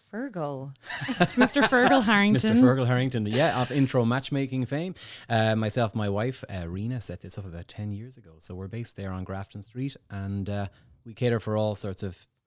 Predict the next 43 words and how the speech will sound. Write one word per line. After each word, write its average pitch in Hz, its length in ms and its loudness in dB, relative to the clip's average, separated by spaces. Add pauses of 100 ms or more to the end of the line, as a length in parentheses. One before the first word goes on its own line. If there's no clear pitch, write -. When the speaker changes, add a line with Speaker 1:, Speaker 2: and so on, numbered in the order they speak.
Speaker 3:
people 101 320 -6
from 98 160 -6
all 98 160 -2
over 95 100 -4
the 90 80 -6
country, 131 400 -8
from 82 220 -12
twenty 117 360 -6
up 110 120 -12
to 90 80 -10
eighty-eight 110 320 -4
at 110 80 -10
the 113 60 -10
moment, 120 240 -8
and 90 60 -8
everything 113 240 -4
in 113 60 -2
between. 117 360 -2
So 107 120 -8
we 101 80 -4
get 104 120 -6
lots 117 200 -6
of 110 140 -6 (400)
little 113 180 2
stories, 110 840 0
uh, 101 180 -4
that 92 140 -6
we 101 100 -8
can 98 160 -8
share 101 240 -4
with 95 140 -8
you, 90 100 -4
hopefully, 90 320 -8
throughout 87 320 -12
this 85 200 -14
podcast. - 420 -14
And 160 80 -10
Speaker 1:
Yes. 165 200 -2
Speaker 3:
thanks 110 200 2
for - 60 -2
the - 40 0
Speaker 2:
Yeah. 95 140 4
Speaker 3:
invite. - 300 0